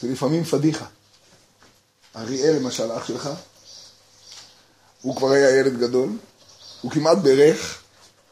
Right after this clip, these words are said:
והוא היה בא, היינו יושבים בסלון או משהו, לוקח את אמא, והוא לא יודע ש-,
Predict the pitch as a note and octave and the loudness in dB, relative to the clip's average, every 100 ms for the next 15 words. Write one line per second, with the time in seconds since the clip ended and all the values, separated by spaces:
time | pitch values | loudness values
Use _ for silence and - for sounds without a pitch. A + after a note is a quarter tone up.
0 | _ _ - - - - - - - - | _ _ -20 -20 -20 -20 -20 -20 -20 -6
1 | C3+ D#3 D#3 D3+ C3 D3 D3+ D3 D3 - | 4 6 8 6 6 4 4 4 2 -6
2 | - - _ E3+ B2 A#2+ B2 A#2+ - C3 | -20 -20 _ -10 -6 -2 -2 -2 0 2
3 | C#3+ C3+ E3 C#3 B2 B2 - - - D3 | 2 2 0 0 -4 -2 -4 0 0 2
4 | - E3+ D3+ D#3 D#3+ D3+ D3+ - _ _ | 2 2 4 4 4 2 0 -8 _ _
5 | _ _ - - - - - - A2 A2+ | _ _ -20 -20 -20 -20 -20 -10 -4 0
6 | C3+ C#3+ F#3+ G#3 E3 - | 4 6 8 8 6 4